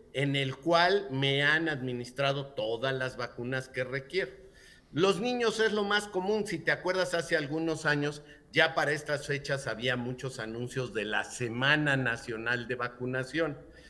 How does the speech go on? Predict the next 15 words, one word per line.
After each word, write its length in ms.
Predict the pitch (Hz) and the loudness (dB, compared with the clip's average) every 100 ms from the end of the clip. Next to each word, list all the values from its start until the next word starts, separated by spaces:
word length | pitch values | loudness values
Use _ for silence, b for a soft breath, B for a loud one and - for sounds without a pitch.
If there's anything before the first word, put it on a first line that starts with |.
| b - | b -2
Y 120 | 175 | 4
uno 220 | 240 247 | 6 6
veía 540 | 208 180 208 196 180 - | 4 6 6 8 6 4
puestos 480 | 190 185 - 165 | 0 2 2 0
por 320 | - 131 131 - | 0 -4 -4 0
toda 260 | 160 165 | 4 4
la 240 | 143 113 110 | 4 2 0
ciudad, 640 | - 120 131 165 180 - B B - | -4 -2 4 4 2 -2 B B -10
eh, 680 | 95 101 104 101 101 101 101 | -6 -4 -4 -4 -4 -6 -6
con 400 | 101 101 101 101 - | -8 -6 -6 -10 -10
las 320 | 104 101 - | -6 -4 -6
colegas 580 | - 117 135 143 139 135 | -4 0 2 4 2 2
enfermeras, 1040 | 120 117 123 131 147 160 160 156 151 147 | -4 0 0 2 4 6 6 8 6 2
con 480 | 139 104 101 95 95 - | -2 -8 -8 -8 -12 -14
su 360 | - 101 98 | -10 -6 -6